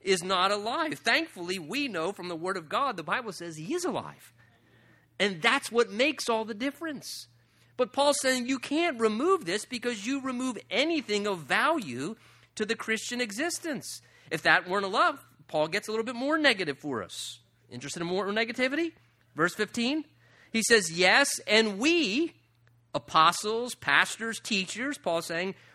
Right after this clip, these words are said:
"we are all found, even fellow Christians who testify of Christ, we're all found," look what he says, "false witnesses of God, because we have testified of God that he raised up Christ, whom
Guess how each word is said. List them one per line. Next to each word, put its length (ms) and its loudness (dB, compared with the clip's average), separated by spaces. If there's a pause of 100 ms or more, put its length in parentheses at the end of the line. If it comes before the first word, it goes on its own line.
(120)
"we 340 0
are 140 8
all 300 4
found, 440 0
even 260 -6
fellow 340 0
Christians 640 -4
who 80 -8
testify 600 -4
of 120 -4
Christ, 460 -2 (320)
we're 200 2
all 340 4
found," 420 2
look 100 -6
what 100 -2
he 60 -6
says, 260 -2
"false 720 2 (320)
witnesses 880 -2
of 180 -4
God, 380 -2 (500)
because 340 4
we 300 2
have 260 2
testified 720 0
of 120 -4
God 440 4 (340)
that 140 2
he 160 -2
raised 580 0
up 340 0 (360)
Christ, 720 0 (440)
whom 280 2